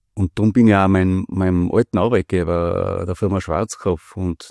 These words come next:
diesen tollen Managern, die da tätig waren, sehr, sehr dankbar, weil die uns wirklich beigebracht haben, wie, wie sensibel Marken sind. Und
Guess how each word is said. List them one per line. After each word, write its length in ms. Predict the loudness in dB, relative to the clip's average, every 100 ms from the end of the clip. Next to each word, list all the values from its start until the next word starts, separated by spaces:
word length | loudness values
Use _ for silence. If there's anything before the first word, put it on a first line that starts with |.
| -8
diesen 440 | -8 -4 -4 -2
tollen 260 | 4 4 6
Managern, 460 | 4 2 0 -4
die 120 | -4 -4
da 120 | -4
tätig 360 | -4 -6 -6
waren, 160 | -4 -6
sehr, 160 | -4 -6
sehr 160 | -6
dankbar, 560 | -6 -6 -8 -4 -4 -4 _ _ _ _ _ -20 _
weil 280 | 0 0 0 _ -4
die 160 | 2 4
uns 640 | 4 2 -2 -12 -18 -20 _ _ _ -10
wirklich 400 | 2 2 2 -6
beigebracht 640 | -4 -4 -2 -2 -4 -6
haben, 320 | -2 -2 -2
wie, 320 | -4 -2 -4 -2
wie 220 | -2 -4
sensibel 1000 | -2 -4 -2 -4 -2 0 2 2 4 2
Marken 520 | 0 -2 -4 -4 -4
sind. 340 | -2 -6 -6
Und 420 | -8 -6 -6 -8